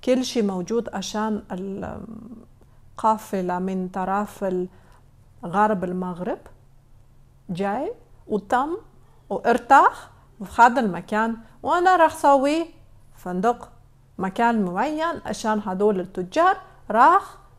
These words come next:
سووا بيزنس، لأنه أنا راح أفتح السوق كمان، مو بس الج-، بس ارتاح، ها؟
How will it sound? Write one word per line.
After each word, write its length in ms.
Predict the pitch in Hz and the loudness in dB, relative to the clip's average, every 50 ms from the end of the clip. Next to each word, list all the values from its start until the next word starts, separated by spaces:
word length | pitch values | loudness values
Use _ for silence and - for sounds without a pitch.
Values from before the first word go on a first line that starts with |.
| - - - - | -20 -20 -20 -20
سووا 420 | - - - 208 196 196 208 220 196 | -12 -6 -2 0 0 2 2 2 2
بيزنس، 680 | 147 180 175 170 156 156 170 190 254 466 494 - - | 2 2 2 2 0 -2 -2 -2 -2 -2 -2 -2 -2
لأنه 280 | 202 185 185 185 185 180 | -2 -2 -2 -2 -4 -4
أنا 140 | 180 180 180 | -4 -2 0
راح 220 | 190 208 196 - | -2 -2 -4 -6
أفتح 380 | - 185 - - - 170 - - | -10 -12 -4 -4 -4 -4 -4 -8
السوق 500 | 175 - - - - 285 440 - - - | -8 -8 -6 -2 0 0 0 0 -2 -8
كمان، 400 | - - 180 170 180 180 185 202 | -10 -8 -6 -6 -4 -4 -4 -2
مو 280 | 233 294 320 254 185 - | -2 0 0 -2 -2 -2
بس 340 | 214 202 196 190 - - 196 | -2 -2 -2 -2 -2 -4 -4
الج-، 320 | 175 185 180 170 196 - | -4 -6 -4 -4 -4 -4
بس 360 | 208 190 190 185 - - - | -2 -4 -4 -4 -4 -4 -4
ارتاح، 540 | 202 180 - - - 202 190 175 - - - | -6 -6 -6 0 4 4 4 4 2 -6 -6
ها؟ 200 | - - 294 453 | -4 -2 -2 -2